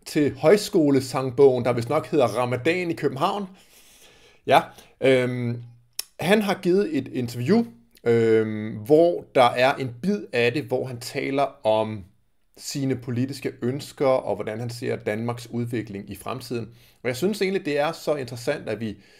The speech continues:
øh, bør høre det og, øh, tale om det. Men før vi ligesom taler om det, så kan vi jo se på, øh, at, øhm, øh, Isam B og Outlandish, de på et tidspunkt var stødt af nøgne skuldre. Det er en, øh,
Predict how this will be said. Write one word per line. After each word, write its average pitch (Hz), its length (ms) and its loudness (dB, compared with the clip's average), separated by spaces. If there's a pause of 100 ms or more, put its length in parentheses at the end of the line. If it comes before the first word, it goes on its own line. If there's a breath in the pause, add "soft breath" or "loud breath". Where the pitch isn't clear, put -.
(160 soft breath)
øh, 104 300 4
bør 104 580 2
høre 226 220 6
det 160 180 2 (120)
og, 107 360 2
øh, 95 60 -6
tale 120 420 -4
om 107 220 -6
det. 123 120 -6
Men 98 120 -8
før 165 300 0
vi 139 60 -10
ligesom 113 380 -8
taler 156 260 -2
om 135 120 -4
det, 139 80 -8
så 135 120 -2
kan 127 160 -6
vi 110 40 -4
jo 107 100 -2
se 139 220 -4 (640 soft breath)
på, 113 280 2
øh, 104 180 6
at, 101 320 -2
øhm, 101 380 0 (800 loud breath)
øh, 110 300 -6
Isam 120 300 -2
B - 40 -2 (220)
og 110 140 0
Outlandish, 110 760 -2
de 120 80 -6
på 120 100 -8
et 120 100 -6
tidspunkt 139 600 2
var 101 280 4
stødt 202 400 -2
af 120 180 -4
nøgne 117 360 0
skuldre. 180 600 -2
Det 113 180 4
er 98 240 4
en, 95 300 -6
øh, 92 200 -4